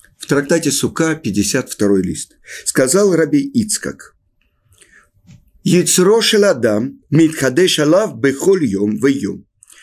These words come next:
Дурное начало в человеке обновляется против него каждый день. Как сказано,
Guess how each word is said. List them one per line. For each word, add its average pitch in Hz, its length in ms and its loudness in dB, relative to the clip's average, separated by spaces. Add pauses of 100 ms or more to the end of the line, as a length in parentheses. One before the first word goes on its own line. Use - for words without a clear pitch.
(340)
Дурное 160 380 2
начало 123 540 0
в 117 60 -14
человеке 98 720 -4
обновляется 135 1200 -2 (840)
против 143 440 2
него 117 420 2
каждый 185 580 -2
день. 87 320 -4 (1200)
Как 135 220 -2
сказано, 170 680 0